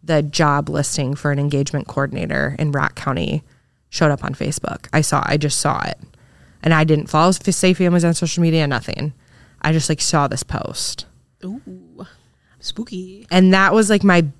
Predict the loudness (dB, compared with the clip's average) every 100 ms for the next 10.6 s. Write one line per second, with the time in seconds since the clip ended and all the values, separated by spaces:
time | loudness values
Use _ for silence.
0 | -6 2 4 4 2 -2 -6 _ _ _
1 | _ _ 0 2 4 4 4 4 4 2
2 | 0 2 0 0 0 2 2 0 0 0
3 | 0 0 0 0 0 -2 -2 -2 0 0
4 | -2 -12 -18 -20 _ -6 -4 -4 -6 -6
5 | -6 -6 -8 -6 -10 -10 -14 -16 -16 -12
6 | -12 -10 2 4 4 4 4 6 6 4
7 | 4 0 0 4 4 4 4 4 6 6
8 | 6 4 2 2 2 -2 -2 0 0 2
9 | -2 -2 -2 2 4 4 4 0 2 2
10 | 2 2 4 6 4